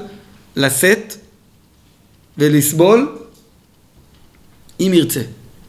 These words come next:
אם הוא לא רוצה, זה באמת קשה לעבוד איתו. שזה סתם דבר פשוט, אבל מאוד מאוד נצרך לנו, לדעת שבעצם, אם דיברתי על יציאת מ-, על הירי-,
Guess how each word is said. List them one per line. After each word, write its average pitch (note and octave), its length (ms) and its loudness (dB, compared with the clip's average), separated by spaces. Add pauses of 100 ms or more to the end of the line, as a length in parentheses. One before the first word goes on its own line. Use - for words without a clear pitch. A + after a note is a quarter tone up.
(720)
אם F#3 120 2
הוא F3 120 6
לא E3 80 6
רוצה, F#3 380 2 (300)
זה B2 120 -6
באמת C#3+ 240 -4
קשה E3 260 -4
לעבוד D#3+ 300 -2
איתו. C3+ 220 -6 (1700)
שזה F3 360 2 (360)
סתם A3 300 -2
דבר E3 340 2
פשוט, G#3+ 440 -2 (100)
אבל C3 200 -2
מאוד F3+ 300 0
מאוד F#3 200 0
נצרך E3+ 420 -2
לנו, D3 200 0
לדעת C#3+ 360 -2
שבעצם, D#3+ 440 -2
אם D#3+ 140 -2
דיברתי D#3 340 -2
על D3+ 80 -2
יציאת D#3 340 -4
מ-, D#3+ 60 -4 (140)
על C3+ 120 0
הירי-, C3 260 0